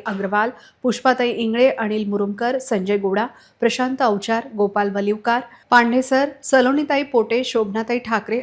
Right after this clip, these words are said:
अश्विनीताई यादमराळे, मनोज कस्तुरकर, निलेश काकड, आकाश टाले, संजनाताई गोडा, पिदळी भाऊ, राजू नाळू, प्रवीण पोटे, अशोक कोठारी, राजेशभाई शहा, विवेक तापी, वेदांत बगडिया, बुडन काडेकर, गजानन मुरुमकार, ॲडव्होकेट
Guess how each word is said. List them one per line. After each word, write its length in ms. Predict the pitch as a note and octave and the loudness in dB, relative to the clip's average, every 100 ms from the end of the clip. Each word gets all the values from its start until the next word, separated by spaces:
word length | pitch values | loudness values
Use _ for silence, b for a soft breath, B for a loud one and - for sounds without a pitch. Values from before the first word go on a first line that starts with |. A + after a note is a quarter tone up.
| G#3+ | -4
अश्विनीताई 680 | - - G#3+ G#3+ G#3 A3+ - - | -6 -6 -6 -2 -2 -2 -6 -8
यादमराळे, 720 | G#3 G#3 F#3+ G3+ G#3 G#3 C4 b b b - | -2 -2 -2 -2 0 0 0 b b b 0
मनोज 340 | B3 B3+ C#4 | 2 2 0
कस्तुरकर, 680 | - A3 - B3 B3 B3+ C4 A3+ | 0 -2 -2 -6 -2 -2 -2 -2
निलेश 360 | A3+ G#3 G3+ | -2 0 -2
काकड, 400 | - G3 - A#3+ C4 | -2 -2 -2 -8 -6
आकाश 380 | G#3 F#3+ G3+ - | -6 -4 -8 -2
टाले, 300 | G#3 G3 B3 | -2 0 -2
संजनाताई 640 | - A#3+ G#3 G#3 G#3 G#3 G#3 | -4 -2 -2 -2 -2 -2 -2
गोडा, 340 | G3 F#3 A3 B B B - | -2 -2 -4 B B B -2
पिदळी 320 | C#4 A#3 C4 | 2 4 2
भाऊ, 340 | A#3+ A3+ A3+ A#3 - | 2 0 0 -2 0
राजू 280 | A3 G3+ G#3 | 2 2 -2
नाळू, 400 | G3+ G3 G3+ D4 - b b | -2 0 -2 -6 -12 b b
प्रवीण 340 | - B3 C4 C4+ | 4 4 4 2
पोटे, 340 | B3 G#3 A3 - | 0 0 -2 -2
अशोक 280 | A3 F#3+ A3+ | -6 -6 -8
कोठारी, 480 | - G3+ G3+ A3+ B3+ - | -6 -6 -4 -4 -4 -2
राजेशभाई 500 | A3+ G#3 G#3 G3+ G#3 | 0 0 -2 -4 -4
शहा, 320 | G#3 A3+ G#3 G#3 - | -2 -2 -2 -4 -4
विवेक 320 | A#3+ G#3 G3+ - | -2 -2 -4 -2
तापी, 260 | G3+ B3 D4 B B - | -2 -4 -8 B B 0
वेदांत 420 | A3 A3+ C4+ C#4+ | 4 6 4 2
बगडिया, 540 | C4 A3+ G#3 A#3 A#3+ C#4 A3+ | 2 0 0 0 0 -2 -2
बुडन 320 | A3 G#3+ G#3+ | 0 0 0
काडेकर, 520 | G#3 G3 G#3+ A#3 B3 - G#3 | 0 0 0 0 -2 -2 0
गजानन 400 | G#3+ G3+ G#3 G3+ | 2 2 0 -2
मुरुमकार, 460 | G#3 G3 A3+ A#3+ E4+ B B - | -4 -4 0 0 -2 B B 0
ॲडव्होकेट 360 | A#3 B3 D4+ | 4 4 4